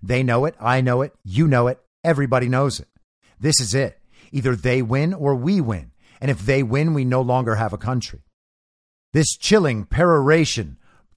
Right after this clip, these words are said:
by Trump followed his December call in a post on his Truth Social platform for, quote unquote, termination of the Constitution,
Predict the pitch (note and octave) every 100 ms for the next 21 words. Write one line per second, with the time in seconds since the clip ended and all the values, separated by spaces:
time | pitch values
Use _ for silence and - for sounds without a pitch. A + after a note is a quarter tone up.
0 | _ - D#3 D#3 - F#3 D3 - - G3
1 | G3+ C#3+ B2 A2+ A2+ A#2+ D#3 C#3+ B2+ -
2 | D#3+ E3+ C3+ E2+ - - E3+ D3 - F#3+
3 | E3+ - C3+ D3 A#2 - E3+ - F3+ D3
4 | C#3+ - F3 E3 B2+ G#2 D#2+ - _ -
5 | F3 C#3+ - F#3+ E3 D3 D#3+ D#3 - -
6 | G#3 A3 G3+ A#3 B3 - F#2 - _ _
7 | _ D3 B2+ B2 D3+ C3+ A#2+ C3+ B2 -
8 | B1+